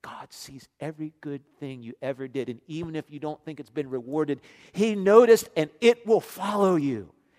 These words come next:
Isn't that an amazing promise? All the good things you do on this earth for the Lord, every time you put people first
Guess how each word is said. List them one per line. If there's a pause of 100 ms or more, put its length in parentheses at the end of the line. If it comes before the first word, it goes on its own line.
Isn't
that
an
amazing
promise? (560)
All
the
good
things
you
do
on
this
earth
for
the
Lord,
every
time
you
put
people
first